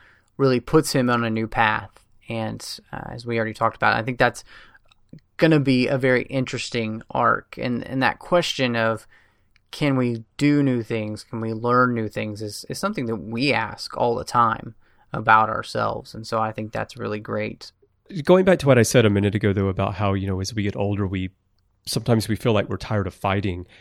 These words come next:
Speaker 2: I think what Vaughn does get from this in his orb vision, though, is, is what we all, if we keep pushing forward, we realize as well, is that sometimes it's not so much that we're tired. It's not so much that we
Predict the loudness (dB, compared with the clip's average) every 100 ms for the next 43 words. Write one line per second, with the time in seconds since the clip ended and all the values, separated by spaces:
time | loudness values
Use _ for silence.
0 | _ _ _ -4 0 0 2 2 6 6
1 | 6 4 2 0 -2 -4 -4 -4 -4 -2
2 | -4 -4 -4 0 2 2 2 0 -2 -2
3 | -2 -2 -4 -8 -6 -4 -4 -4 -6 -10
4 | _ -6 2 2 2 0 0 -6 _ _
5 | _ _ _ _ _ _ -2 4 6 4
6 | 2 -2 -2 -4 -4 -4 -4 -4 0 2
7 | 2 0 -2 -4 -2 -2 -2 -4 -6 -10
8 | -8 -6 -4 -6 -6 -6 -4 -4 -4 -4
9 | -6 -6 -6 -2 -2 0 0 2 0 -2
10 | -4 -6 -6 -4 -6 -6 -12 -8 -4 -2
11 | -2 -2 -2 -2 0 -2 -2 -4 -6 -6
12 | -6 -4 -6